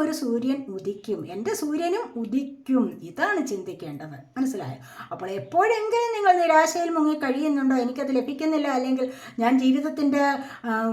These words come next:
നിരാശയുടെ പടുകുഴിയിലാണ്, അല്ലെങ്കിൽ ഇരുളിൻ്റെ, ആ, അഗാധതയിലാണ് ഞാൻ"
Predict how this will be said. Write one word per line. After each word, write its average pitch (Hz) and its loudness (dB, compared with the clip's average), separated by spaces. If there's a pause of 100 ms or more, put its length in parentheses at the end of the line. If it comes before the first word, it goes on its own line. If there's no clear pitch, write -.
(160)
നിരാശയുടെ 294 4
പടുകുഴിയിലാണ്, 311 6
അല്ലെങ്കിൽ 269 0
ഇരുളിൻ്റെ, 311 2 (720)
ആ, 226 -2
അഗാധതയിലാണ് 339 6
ഞാൻ" 262 2